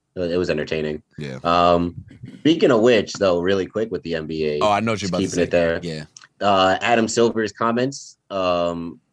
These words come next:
Speaker 1: well, one, now we got the take foul, so that's
Speaker 2: Thank
Speaker 1: good.
Speaker 2: God, bro. My goodness, that
Speaker 1: Um,
Speaker 2: was just well overdue.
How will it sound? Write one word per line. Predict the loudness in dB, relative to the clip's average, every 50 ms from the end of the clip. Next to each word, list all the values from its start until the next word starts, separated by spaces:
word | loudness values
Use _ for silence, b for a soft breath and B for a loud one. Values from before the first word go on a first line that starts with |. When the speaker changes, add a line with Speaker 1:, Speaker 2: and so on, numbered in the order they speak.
| _ _
Speaker 1:
well, | 2 4 6 6 6 6 4 -2 -6 _
one, | 2 4 6 6 6 4 4 2 2
now | 2 2
we | 2 2
got | 0 -2
the | -4
take | -4 -4 -4 -4 -2
foul, | -6 -6 -4 -6 -8
so | -6 -2 0
that's | 2 2
Speaker 2:
Thank | 2 2 2
Speaker 1:
good. | 0 -2 0
Speaker 2:
God, | 2 2 4 4 4 2 2 0 0
bro. | 2 4 4 4 2
My | 2 2 2 2 2 0
goodness, | 0 0 2 2 4 4 6 6
that | 6 6
Speaker 1:
Um, | 4
Speaker 2:
was | 2 0
just | -2 -2 2
well | 2 2 4 2
overdue. | 0 0 -2 -4 -2 -2 -4 -4 -4